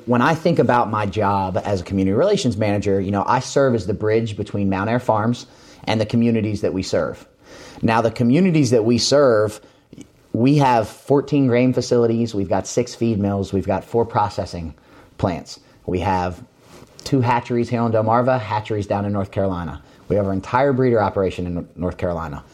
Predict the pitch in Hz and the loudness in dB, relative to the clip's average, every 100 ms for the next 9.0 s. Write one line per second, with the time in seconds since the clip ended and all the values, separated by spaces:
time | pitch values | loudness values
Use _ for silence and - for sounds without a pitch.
0 | - - - 107 101 - 123 135 127 147 | -20 -18 -4 -2 -2 0 2 2 0 0
1 | 139 131 123 127 117 120 107 110 110 110 | -2 -2 -4 -4 0 -2 0 0 2 2
2 | 110 110 110 107 101 101 107 104 - - | -2 -4 -4 -2 -2 -2 -4 -6 -8 -14
3 | _ - - - - 127 127 123 139 143 | _ -20 -20 -14 2 4 6 4 2 2
4 | - 135 185 190 156 131 101 117 107 123 | 0 2 0 2 0 -2 -4 -2 0 2
5 | 135 143 127 151 - 139 139 123 120 196 | 4 2 0 -2 0 2 2 2 2 2
6 | - 156 139 127 117 92 120 120 120 107 | 2 2 2 2 2 2 0 2 0 0
7 | 85 - 110 - - - _ - - 143 | -4 -4 -4 -6 -12 -16 _ -6 -2 -2
8 | - 165 180 165 117 113 101 98 104 | 2 2 2 0 -2 -2 0 0 0